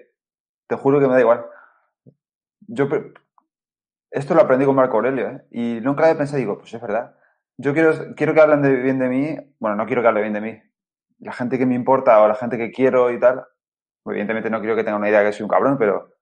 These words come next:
la gente, me refiero, pero la gente que quiero, quiero que sí quiero que ellos piensen bien de mí o quiero que hablen bien de mí o quiero que, que me valoren, ¿no?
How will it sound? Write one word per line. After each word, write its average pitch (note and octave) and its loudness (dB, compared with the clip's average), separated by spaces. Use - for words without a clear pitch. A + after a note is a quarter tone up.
la A2+ -10
gente, B2+ -4
me G2 -6
refiero, G#2 -6
pero F#2+ -6
la F#2 -4
gente B2 -2
que B2 -2
quiero, C#3 2
quiero B2+ 2
que G#2 0
sí - -6
quiero C3 2
que - -4
ellos B2 0
piensen A#2+ -4
bien A#2 -2
de G#2+ -2
mí A2+ -2
o A#2 0
quiero A2 0
que G#2+ 0
hablen G#2 0
bien G2+ -2
de F#2+ -4
mí A2+ -4
o A2 -4
quiero A2 -2
que, G2+ 0
que G#2 -8
me F#2+ -2
valoren, F#2 2
¿no? A#2+ -12